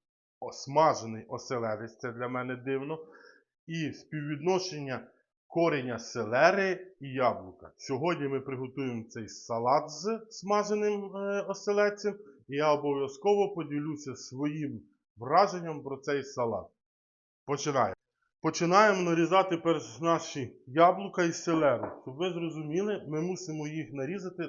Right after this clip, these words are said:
так, як на... Моркву по-корейськи. В кого є тертка, може використати взагалі спокійно тертку і понатерти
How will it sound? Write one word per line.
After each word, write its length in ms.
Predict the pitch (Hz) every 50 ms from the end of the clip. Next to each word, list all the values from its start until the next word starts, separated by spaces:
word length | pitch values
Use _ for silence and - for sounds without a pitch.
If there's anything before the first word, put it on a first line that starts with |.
| 151 -
так, 220 | 165 170 165 160
як 160 | 156 147 139 147 - _ _ _ _ _ _ _ _ _ _ _ _ -
на... 540 | 131 135 147 151 160 175 170 170 - - _ _ _ _ _ _ _ _ _ -
Моркву 420 | 131 151 156 170 165 - - 156
по-корейськи. 800 | 156 - 156 151 - 160 156 156 139 120 113 113 - - - -
В 120 | - _ -
кого 300 | - 196 180 160 180 175
є 160 | 175 170 156 - - - -
тертка, 680 | 156 143 139 139 - - - - 226 247 233 233 - - _
може 300 | - 147 170 185 175 180
використати 840 | 165 165 175 175 175 170 160 156 - - 160 147 - 160 151 131 - - - - - 110 113 110
взагалі 560 | 113 - 127 160 170 160 151 175 170 165 143
спокійно 580 | 123 - - 131 127 - 185 214 220 208 190 165
тертку 520 | - - 165 180 190 190 - - 208 202
і 40 | 175
понатерти 720 | 175 - 151 143 143 131 - 170 180 175 170 170 151 139